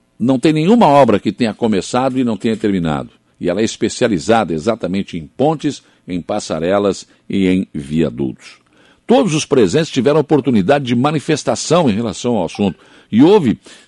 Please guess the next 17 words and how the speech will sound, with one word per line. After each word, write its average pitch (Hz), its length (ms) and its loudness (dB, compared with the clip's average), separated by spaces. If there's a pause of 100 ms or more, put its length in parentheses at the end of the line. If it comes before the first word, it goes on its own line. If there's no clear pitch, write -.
eh, 90 160 -2
inclusive, 110 460 -2
alguns 113 300 0
questionamentos. 85 920 2 (300)
E 120 100 -2
também 117 320 0
concordância 151 720 2
sobre 120 240 0
o 104 60 4
fato 135 400 0
de 139 100 -2
que 160 280 -2 (500)
atender 143 480 4
o 175 80 6
pedido 120 380 2
da 117 140 2
empresa 117 580 0